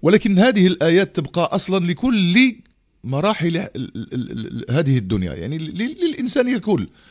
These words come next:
أن هناك أناس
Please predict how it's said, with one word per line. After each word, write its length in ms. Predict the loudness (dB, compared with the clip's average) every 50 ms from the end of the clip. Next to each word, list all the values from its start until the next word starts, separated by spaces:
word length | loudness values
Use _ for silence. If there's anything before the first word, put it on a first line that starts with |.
| _ _ _ _ _ _ _ _ _ _ _ _ _ _ _ -2
أن 600 | 0 2 4 4 4 4 4 4 4 4 0 -2 -10 _ _ _ _ _ _ _ _ _ _ _ _ _ _ _ -6 -2
هناك 520 | 2 2 4 4 4 2 4 2 0 0 2
أناس 600 | 0 2 2 2 0 0 -4 -6 -12 -16 -20